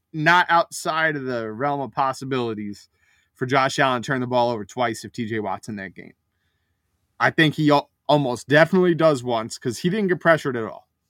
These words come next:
Uh, he just didn't. Um, he was able to pretty much do what he wanted, uh, but that only sank to the tune of two hundred yards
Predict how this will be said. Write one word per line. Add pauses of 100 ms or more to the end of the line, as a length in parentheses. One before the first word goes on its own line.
(120)
Uh,
he
just
didn't. (720)
Um,
he
was
able
to
pretty
much
do
what
he
wanted, (300)
uh,
but (500)
that (360)
only
sank
to
the
tune
of
two
hundred
yards